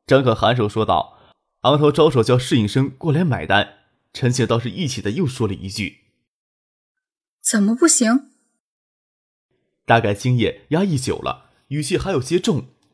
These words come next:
Speaker 1: 抓住张克的手臂，本意是不让他买单，只是前面的语气太重，他自己都有些吓到，后面的一句话就卡在喉咙里没有说出来，这动作就好像逼张克回答自己的问题一样。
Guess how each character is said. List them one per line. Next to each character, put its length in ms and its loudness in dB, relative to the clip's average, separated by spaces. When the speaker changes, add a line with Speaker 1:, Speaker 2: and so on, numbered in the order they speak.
Speaker 1:
抓 120 4
住 140 0
张 220 -2
克 100 -4
的 60 0
手 240 -4
臂， 260 -8
本 140 2
意 120 0
是 160 -2
不 120 -4
让 120 0
他 120 -2
买 240 -2
单， 340 -2
只 140 -8
是 100 -4
前 220 -4
面 120 -2
的 60 -2
语 160 -6
气 140 -8
太 200 -12
重， 280 -8
他 120 -6
自 160 -10
己 100 -4
都 120 -2
有 80 0
些 120 -6
吓 260 -2
到， 460 -6
后 240 -4
面 140 -2
的 100 -8
一 100 -6
句 120 -4
话 480 -2
就 100 0
卡 180 -2
在 120 -4
喉 200 -2
咙 160 -2
里 340 -6
没 100 0
有 120 0
说 220 0
出 160 -6
来， 300 -4
这 140 -4
动 180 0
作 100 0
就 140 -4
好 180 0
像 160 -4
逼 120 -6
张 180 -4
克 380 -4
回 120 0
答 120 0
自 180 -4
己 100 -6
的 120 -6
问 260 -2
题 140 -10
一 240 -10
样。 220 -6